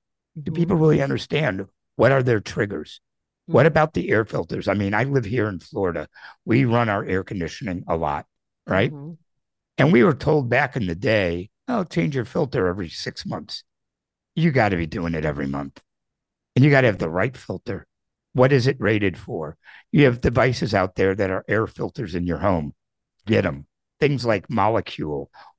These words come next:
Speaker 1: or other products that are out there, Air Pure, different ones.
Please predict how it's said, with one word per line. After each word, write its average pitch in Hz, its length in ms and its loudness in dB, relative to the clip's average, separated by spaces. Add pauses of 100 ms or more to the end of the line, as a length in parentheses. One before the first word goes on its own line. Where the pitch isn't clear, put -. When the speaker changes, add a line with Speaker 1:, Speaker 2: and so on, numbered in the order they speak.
Speaker 1:
or 104 300 4
other 120 200 4
products 104 480 -6
that 107 80 -8
are 82 120 -2
out 92 280 0
there, 73 320 -4 (420)
Air 120 260 6
Pure, 76 480 -2
different 90 420 -6
ones. 90 520 -2